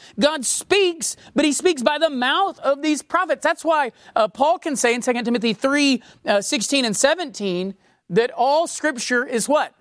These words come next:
Breathed out ultimately by God.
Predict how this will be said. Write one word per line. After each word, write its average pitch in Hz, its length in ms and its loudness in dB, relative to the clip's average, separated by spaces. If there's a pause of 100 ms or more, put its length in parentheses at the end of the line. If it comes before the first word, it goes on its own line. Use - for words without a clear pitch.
(400)
Breathed 294 760 2
out 285 520 -2 (280)
ultimately 247 800 0 (120)
by 240 200 0
God. 311 400 -4